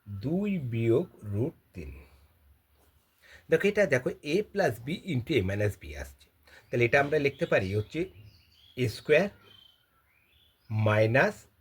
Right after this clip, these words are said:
বি স্কয়ার লিখতে পারি। তাহলে দুই স্কয়ার, দুই দুগুণ চার বিয়োগ রুট তিন স্কয়ার হবে কত? শুধু তিন। চারে থেকে তিন বাদ দিলে কত হবে? এক হবে।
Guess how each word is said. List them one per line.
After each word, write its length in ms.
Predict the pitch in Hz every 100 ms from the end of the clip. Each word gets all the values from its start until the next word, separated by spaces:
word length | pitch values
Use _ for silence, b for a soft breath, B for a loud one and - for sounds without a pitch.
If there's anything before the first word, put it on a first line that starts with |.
| _ _ 110
বি 240 | 101 110
স্কয়ার 280 | 104 - 92
লিখতে 320 | 85 73 85
পারি। 200 | - 67 - _ _ _ _ _ _ _ _ _ _ _ _ b b b b
তাহলে 160 | 180 180
দুই 300 | 131 165 202
স্কয়ার, 260 | - 180
দুই 140 | 135 139
দুগুণ 300 | 131 123 110 - -
চার 320 | 117 110 156 -
বিয়োগ 380 | 123 113 127 110
রুট 220 | 113 160 -
তিন 200 | 135 117
স্কয়ার 280 | 107 - 104
হবে 200 | 104 104
কত? 160 | 117 113
শুধু 500 | 175 - 131 113 92
তিন। 300 | - 76 73 - b b -
চারে 260 | 107 123
থেকে 220 | 180 165 120
তিন 260 | - 104
বাদ 180 | 101 92
দিলে 160 | 101 98
কত 180 | 98 -
হবে? 260 | 127 175 - _
এক 260 | 92 78 -
হবে। 240 | 87 -